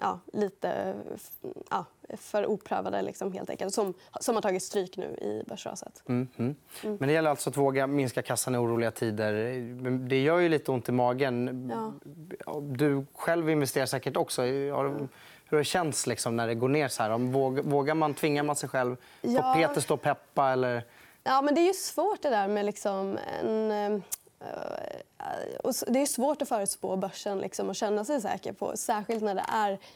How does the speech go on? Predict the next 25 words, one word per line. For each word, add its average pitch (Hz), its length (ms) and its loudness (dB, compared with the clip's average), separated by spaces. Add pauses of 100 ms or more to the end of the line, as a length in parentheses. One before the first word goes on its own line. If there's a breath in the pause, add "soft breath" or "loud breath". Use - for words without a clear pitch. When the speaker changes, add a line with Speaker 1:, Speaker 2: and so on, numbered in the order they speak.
Speaker 1:
det 214 100 4
är 220 180 6
ju 202 220 4 (140)
otroligt, 208 960 0
liksom, 185 420 -2 (100)
oroligt 208 600 2
i 208 40 0
omvärlden, 196 540 0
men, 202 120 2
liksom, 196 300 -2 (640 loud breath)
alla 196 440 2
de 185 220 0
makrofaktorer 196 720 -2
vi, 185 340 -2 (320)
eh, 196 160 0
ser 214 400 2
nu, 185 300 2
liksom, 185 540 -8
<laughs> - 60 -12
jobbar 214 380 2
emot, 208 720 0 (320 loud breath)
eh, - 600 0
alltså 196 220 -4
en 190 220 -2
fortsatt - 540 -6